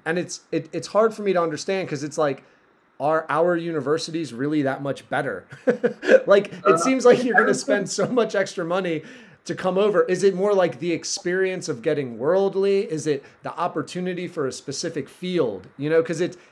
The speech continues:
Speaker 1: it is
Speaker 2: Yeah.
Speaker 1: kinda weird to me. I couldn't imagine going to, like, Australia to get a degree.
Speaker 2: No, no, I, I would say it is both yes and no. So you have the upper crust, uh, universities, which are very hard to get in, and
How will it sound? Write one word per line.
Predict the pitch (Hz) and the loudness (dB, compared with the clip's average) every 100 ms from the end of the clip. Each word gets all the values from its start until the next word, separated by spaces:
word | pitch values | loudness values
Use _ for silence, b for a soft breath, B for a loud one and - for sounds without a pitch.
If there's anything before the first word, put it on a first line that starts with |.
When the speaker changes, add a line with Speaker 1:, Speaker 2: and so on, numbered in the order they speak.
| b | b
Speaker 1:
it | 165 | -2
is | 277 | 0
Speaker 2:
Yeah. | 185 | 2
Speaker 1:
kinda | 220 160 | 2 2
weird | 170 247 | 0 -2
to | 160 | -4
me. | 127 | -6
I | 139 | -2
couldn't | 196 190 | -2 0
imagine | 147 175 156 156 143 | 0 -2 -2 -4 0
going | 147 147 | 0 -2
to, | 143 | -4
like, | 127 135 | -4 -6
Australia | 135 - 135 180 143 113 | -10 -6 -2 0 -2 -4
to | 113 | -8
get | 120 | -8
a | 113 | -8
degree. | 107 104 92 - _ _ _ _ _ _ _ _ _ _ - | -10 -10 -12 -12 _ _ _ _ _ _ _ _ _ _ -2
Speaker 2:
No, | 185 | 2
no, | 175 | 2
I, | 165 160 185 | 4 4 4
I | 190 | 2
would | 247 | 2
say | 247 240 | -2 0
it | 214 | -2
is | 170 | -2
both | 156 190 | -2 -2
yes | 156 165 - | 0 0 4
and | 147 139 | 2 2
no. | 139 302 - | -2 -4 -8
So | - 165 | -4 -2
you | 165 | 2
have | 180 202 | 4 4
the | 196 185 160 143 | 6 4 4 2
upper | 185 | 0
crust, | 190 180 175 - - | 4 2 2 -8 0
uh, | 147 131 127 120 - _ _ _ - | 2 2 0 -4 -10 _ _ _ -6
universities, | 160 175 180 175 170 226 - _ | -2 2 0 0 -4 -6 -10 _
which | 135 151 | -4 2
are | 151 | 2
very | 156 165 | 2 2
hard | 156 156 | 4 2
to | 156 | 2
get | 135 170 | -2 0
in, | 214 - _ - | -4 -6 _ 0
and | 147 139 135 131 | 2 0 -4 -10